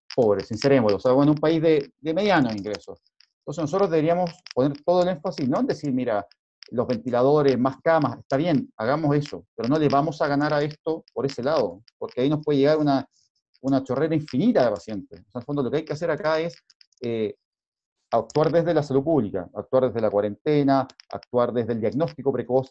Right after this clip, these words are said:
desde el aislamiento precoz, eh, desde monitorizar a pacientes en sus casas o en hogares sanitarios y evitar que el sistema colapse. O sea, creo que si nosotros queremos hacer,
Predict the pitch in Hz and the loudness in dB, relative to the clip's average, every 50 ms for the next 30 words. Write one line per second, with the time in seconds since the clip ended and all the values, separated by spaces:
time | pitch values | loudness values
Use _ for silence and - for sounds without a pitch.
0 | _ - 110 107 117 107 110 107 101 98 107 110 139 170 185 156 - - 113 113 | _ -10 -8 -6 -2 0 0 0 0 0 -2 0 0 0 -2 -4 -4 -6 -4 -4
1 | 117 107 - 123 123 127 - _ _ _ _ _ _ _ - - 113 110 110 104 | -6 -4 -2 -2 -2 -2 -4 _ _ _ _ _ _ _ -10 -6 -4 -2 -2 -2
2 | 104 107 110 104 117 113 110 113 110 113 113 107 107 - - 160 165 - 147 147 | -2 -4 -4 -4 -4 -2 -2 -2 -4 -4 -4 -6 -6 -2 0 0 2 2 0 -4
3 | 160 156 147 147 143 127 - - - _ - 139 139 139 - - 120 110 117 117 | -4 -8 -6 -4 -6 -6 -8 -10 -12 _ -2 -2 -2 -2 -2 -6 -4 -2 -2 -2
4 | 117 113 117 131 135 135 - - 120 117 - 135 135 135 131 123 123 127 - - | 0 0 2 2 0 0 -4 -6 -8 -4 0 2 2 2 2 2 -2 -4 -6 -8
5 | 120 117 117 110 110 - 160 202 220 208 190 - - 120 113 113 - - - - | -6 -6 -6 -4 0 2 2 2 2 0 -6 -10 -14 -14 -14 -14 -18 -16 -8 -4
6 | 131 127 135 135 135 - _ _ _ _ _ - 107 123 143 143 - - - - | -2 0 0 -2 -4 -8 _ _ _ _ _ -6 -2 0 0 -2 -2 -6 -16 -18
7 | 85 87 - - 123 113 131 131 139 143 139 139 117 113 107 104 139 147 147 147 | -18 -14 -8 -8 -4 0 2 2 4 2 2 -2 -4 -6 -4 -4 -2 -2 -2 -2
8 | - 135 135 139 139 131 - 139 139 | -2 -2 0 0 0 0 -2 -2 -4